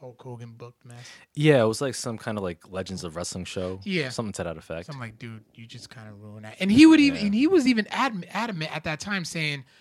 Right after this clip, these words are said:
Speaker 1: "Dude, I don't, I don't wanna go back to wrestling because I love the send-off that the W W E gave me."
Speaker 2: Yeah.
Speaker 1: You know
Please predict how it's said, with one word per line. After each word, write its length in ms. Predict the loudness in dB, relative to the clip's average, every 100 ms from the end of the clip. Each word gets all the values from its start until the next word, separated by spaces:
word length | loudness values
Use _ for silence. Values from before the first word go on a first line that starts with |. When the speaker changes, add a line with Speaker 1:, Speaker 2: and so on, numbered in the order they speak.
| _ _ _
Speaker 1:
"Dude, 160 | -12 -6
I 180 | -2 -2
don't, 220 | -4 -6
I 160 | -4 -4
don't 360 | -2 -4 -4 -6
wanna 220 | -6 -6
go 180 | -4 -4
back 200 | -2 -4
to 100 | -6
wrestling 320 | -8 -8 -10
because 200 | -12 -10
I 120 | -8
love 480 | -8 -10 -6 -6 -8
the 80 | -14
send-off 420 | -10 -10 -8 -10
that 140 | -10 -12
the 80 | -10
W 180 | -10 -8
W 260 | -8 -8
E 40 | -8
gave 220 | -8 -10
me." 160 | -14 -20 _
Speaker 2:
Yeah. 120 | -2
Speaker 1:
You 100 | -2
know 140 | -2